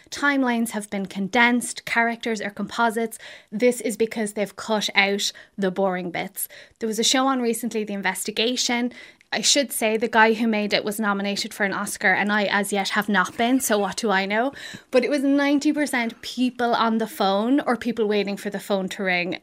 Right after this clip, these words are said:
you know. People don't want realistic crime fiction. They just think they do.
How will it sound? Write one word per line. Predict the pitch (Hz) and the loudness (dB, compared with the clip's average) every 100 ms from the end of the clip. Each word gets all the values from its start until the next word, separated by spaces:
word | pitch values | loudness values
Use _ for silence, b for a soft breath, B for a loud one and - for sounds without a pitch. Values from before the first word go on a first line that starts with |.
| _ | _
you | 220 202 | -4 -2
know. | 190 190 B B B _ _ - | 0 -2 B B B _ _ -2
People | - 294 339 349 | 2 4 4 2
don't | 269 269 233 220 | 2 0 0 0
want | 214 202 196 214 208 | 0 0 0 -2 -4
realistic | 226 208 196 202 - 214 | 0 2 2 0 -4 -6
crime | - 202 190 | -4 -4 -4
fiction. | 202 208 254 262 254 | -6 -4 0 0 0
They | 240 | -4
just | 233 233 - | -4 -6 -8
think | - 220 220 214 - | -8 -4 -4 -4 -2
they | 175 | -2
do. | 170 117 208 | -2 -6 -6